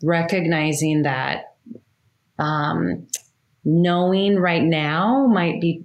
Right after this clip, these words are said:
what I know right now in two thousand and twenty-one is different than what I knew in two thousand eighteen.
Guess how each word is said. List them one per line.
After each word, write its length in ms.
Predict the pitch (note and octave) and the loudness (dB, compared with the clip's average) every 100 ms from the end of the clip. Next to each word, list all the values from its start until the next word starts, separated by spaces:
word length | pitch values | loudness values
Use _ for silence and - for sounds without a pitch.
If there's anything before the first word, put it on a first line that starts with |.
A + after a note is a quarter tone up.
| - | -6
what 280 | D3+ F3+ G#3+ | -2 0 2
I 100 | B3+ | 4
know 280 | A3 F#3+ F#3 | 4 2 2
right 240 | F3 - | 0 0
now 540 | D3+ C#3+ C#3 F3+ G#3 - | -2 -2 -2 -2 -2 -4
in 260 | D#3+ D3 | -2 -2
two 240 | D3 F#3 F3 | -2 -2 -2
thousand 500 | F3 E3 E3 D#3+ D3+ | 0 -2 -2 -2 0
and 220 | C#3+ C#3 | -2 -4
twenty-one 800 | - D#3 D3+ D#3+ C3 B2 C3 C#3 _ _ _ _ _ _ _ _ _ _ - - - - - | -4 -2 0 0 0 -2 -4 -8 _ _ _ _ _ _ _ _ _ _ -20 -20 -20 -10 -4
is 240 | D3+ C3+ | -2 -2
different 500 | B2+ F#3 F3+ F#3 E3+ | -2 -2 0 0 0
than 140 | D#3+ | 0
what 160 | D#3+ D3 | 0 0
I 80 | D3 | 0
knew 140 | C#3+ | 0
in 100 | C#3+ | 0
two 140 | C#3 C#3+ | -2 -2
thousand 320 | C#3 C#3+ A#2+ | -2 -2 -4
eighteen. 640 | G#2+ - E3+ F#2+ - E3+ | -4 -4 -4 -2 -4 -6